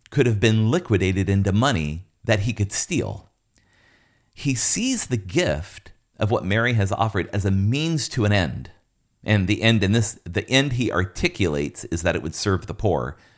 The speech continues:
But the end he has in mind is that, well, some of it might serve the poor, but some of it's gonna serve me. But Mary sees her gift as an end in and of itself. It's on this truth that the story kind of pivots back and forth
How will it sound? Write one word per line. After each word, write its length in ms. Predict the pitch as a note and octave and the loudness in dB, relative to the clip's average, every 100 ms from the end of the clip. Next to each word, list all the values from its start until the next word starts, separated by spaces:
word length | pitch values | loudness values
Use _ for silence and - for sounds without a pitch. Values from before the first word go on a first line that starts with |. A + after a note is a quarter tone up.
| - | -6
But 80 | A2 | -4
the 160 | A2 | 0
end 180 | B2 C3+ | 2 2
he 140 | A2+ G2+ | 4 6
has 260 | G#2 G2+ | 6 6
in 100 | F2+ | 4
mind 400 | G2 B2 E2+ D#2 | 4 4 2 0
is 120 | D#2+ | -2
that, 200 | F2 D2+ | -2 -2
well, 160 | F2+ F#2+ | 0 0
some 220 | F#2+ C#3+ | 2 2
of 80 | G2+ | 2
it 120 | - | 0
might 200 | E2+ - | -4 -4
serve 280 | - F2 D2+ | -2 -2 -4
the 60 | - | -4
poor, 400 | G2 E2+ D#2 - - - | 0 2 0 -4 -12 -4
but 160 | G#2 | 0
some 160 | B2+ A#2+ | 2 2
of 100 | F2 | 2
it's 120 | F2 | -2
gonna 160 | F#2 F2 | -2 -2
serve 280 | - D2+ D2+ | -2 -2 -2
me. 380 | D#2+ - G#2 - _ _ _ _ _ _ _ _ _ _ _ _ | -4 -4 -12 -18 _ _ _ _ _ _ _ _ _ _ _ _
But 160 | B2 G2+ | 0 2
Mary 380 | A#2 D3 G3 C3 | 2 2 0 0
sees 320 | A#2 G#2 G2 | 0 0 0
her 100 | F#2 | -2
gift 320 | E2+ F2 - - | 0 -2 -2 0
as 180 | F#2 | 2
an 160 | G2 G2 - | 2 0 0
end 480 | A2+ A#2+ A#2+ B2 - _ _ | 2 2 0 -4 -8 _ _
in 220 | G2+ A#2+ B2 | 0 2 2
and 140 | A2 | 2
of 160 | F#2 E2+ | 2 0
itself. 920 | - - - G#2+ E2+ G#2 - - _ _ _ _ _ _ | -6 -8 -6 -4 -4 -4 -12 -20 _ _ _ _ _ _
It's 180 | C#3 - - | -2 -2 0
on 220 | C#3+ B2+ | 0 0
this 280 | G#3 B3 - | -2 -2 -6
truth 360 | - G#3 A#2+ | -6 -4 -4
that 160 | G2 - | -4 -4
the 80 | A2+ | -4
story 420 | - C3+ C#3 C3+ | -2 -2 -2 -4
kind 280 | - B2 G2 | -4 -2 0
of 240 | F#2 - | -2 -4
pivots 420 | - A#2 E2+ - | -2 0 -2 -4
back 300 | - F#2 G2+ | -2 -2 0
and 120 | F#2+ | -2
forth 360 | F#2 G2 D#2 - | -2 -2 -2 -4